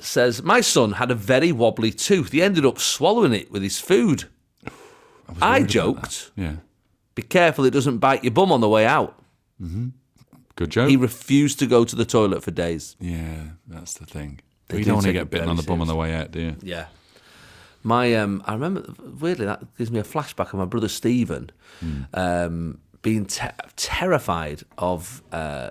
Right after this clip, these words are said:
Speaker 1: sharks. I mean, we all are, don't get me wrong.
Speaker 2: Mm.
Speaker 1: Um, but it was because, um, my dad had told him that they can come up through the toilet. <laughs> And they can bite you, like, bite your bum.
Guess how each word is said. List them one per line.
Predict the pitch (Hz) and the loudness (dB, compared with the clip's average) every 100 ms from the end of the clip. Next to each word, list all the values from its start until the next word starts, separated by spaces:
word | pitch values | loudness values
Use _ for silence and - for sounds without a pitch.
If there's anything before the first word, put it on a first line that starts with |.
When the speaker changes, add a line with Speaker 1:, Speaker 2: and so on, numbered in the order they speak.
| - | -14
Speaker 1:
sharks. | - - 120 82 - - | -14 -4 -4 -4 -8 -8
I | 107 | -4
mean, | 107 | 0
we | 101 | 4
all | 107 - | 4 2
are, | 73 95 | -4 -6
don't | 95 | -6
get | 76 | -6
me | 64 | -6
wrong. | 82 80 101 113 _ - | -4 -6 -8 -14 _ -10
Speaker 2:
Mm. | 98 78 | -8 -6
Speaker 1:
Um, | 92 90 87 - | -6 -6 -10 -6
but | 113 - - 101 | -6 -6 -16 -12
it | - | -8
was | 117 | -6
because, | 127 - 143 127 - - | -6 -4 0 0 -2 -4
um, | 104 101 98 95 90 87 _ _ _ _ - | 0 0 0 -2 -6 -10 _ _ _ _ -8
my | 104 | -8
dad | - 135 151 | -4 -4 -4
had | 139 | -2
told | 117 90 | -2 -2
him | 90 | -4
that | 90 - - | -6 -8 -6
they | 95 | -6
can | - 101 | -4 -10
come | - 107 | -4 -4
up | - | -4
through | 104 | -4
the | 92 | -4
toilet. | - 110 131 117 - - _ _ _ _ _ - | -2 0 0 -2 -8 -18 _ _ _ _ _ -12
<laughs> | - - _ _ _ _ _ _ _ | -12 -12 _ _ _ _ _ _ _
And | 98 | -2
they | 95 | -2
can | - 90 | -2 0
bite | 95 117 | 0 0
you, | 92 - | -4 -4
like, | 92 90 - | -4 -4 -2
bite | 104 - | -4 -4
your | 95 | -4
bum. | 123 | -4